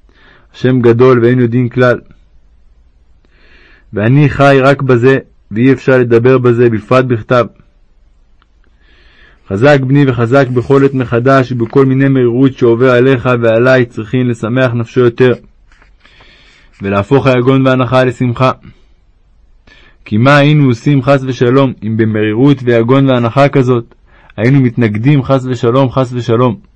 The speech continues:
היה נאבד תקוותנו לגמרי חלילה. עתה, עתה יש ויש תקווה טובה ונפלאה לכולנו,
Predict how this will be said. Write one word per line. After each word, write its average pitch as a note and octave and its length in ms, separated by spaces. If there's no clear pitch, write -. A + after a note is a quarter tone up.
היה A2 220
נאבד C3 540
תקוותנו C3+ 600
לגמרי C3+ 480
חלילה. A#2+ 420
עתה, D3 440
עתה C#3+ 380
יש C3+ 380
ויש B2 340
תקווה B2 420
טובה B2+ 460
ונפלאה B2+ 480
לכולנו, C3 640